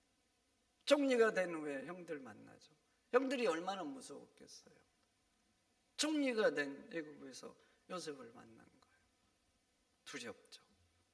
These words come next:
근데 요셉이 말합니다. "근심하지 말고 두려워하지 말라고. 당신들이 나를 이곳에 팔았다고 해서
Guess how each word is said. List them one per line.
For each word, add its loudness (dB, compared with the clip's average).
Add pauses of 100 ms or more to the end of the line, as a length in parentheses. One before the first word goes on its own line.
(160)
근데 -6
요셉이 -4
말합니다. -16 (640)
"근심하지 -6
말고 -16
두려워하지 -18
말라고. -20 (640)
당신들이 4
나를 8
이곳에 -2
팔았다고 0
해서 0